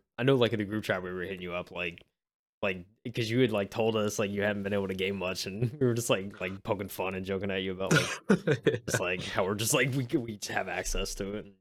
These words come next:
Speaker 1: And, like,
Speaker 2: <laughs>
Speaker 1: poor Mike's
Speaker 2: You,
Speaker 1: over
Speaker 2: you
Speaker 1: here, just, like, I R L stuff, like
Speaker 2: Yeah. I, I was literally fiending for it, 'cause, like, for me, I, I mean, most people are like this that are, like, big in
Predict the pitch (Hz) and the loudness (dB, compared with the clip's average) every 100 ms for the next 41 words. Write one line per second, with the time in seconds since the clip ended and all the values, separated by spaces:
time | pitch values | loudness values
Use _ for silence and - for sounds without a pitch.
0 | _ - - 139 - - - 131 110 98 | _ 0 0 -2 -4 -6 4 4 6 6
1 | 170 110 101 117 113 117 120 - 90 90 | 6 4 2 4 6 4 2 0 -2 -2
2 | - - - 104 101 98 104 101 - 104 | -8 -4 4 6 6 0 -2 -2 -2 -2
3 | 104 113 101 107 _ _ _ - - - | -2 -4 -4 -6 _ _ _ -12 -12 -20
4 | _ _ _ 139 127 113 113 _ _ - | _ _ _ 6 8 6 2 _ _ 4
5 | 147 131 156 151 143 156 147 123 - 120 | 6 8 8 8 8 8 8 6 4 4
6 | 113 104 101 104 98 - 113 104 - _ | 4 0 0 2 2 2 0 0 -6 _
7 | _ _ _ - 120 107 - 127 123 139 | _ _ _ 2 4 6 6 4 6 6
8 | 160 170 117 120 - 117 117 113 117 113 | 6 6 2 0 -2 0 0 2 2 2
9 | 120 113 104 98 101 107 - 101 95 90 | -2 0 0 0 -2 -4 -2 -2 -2 -4
10 | - 98 95 90 | -4 -4 -4 -8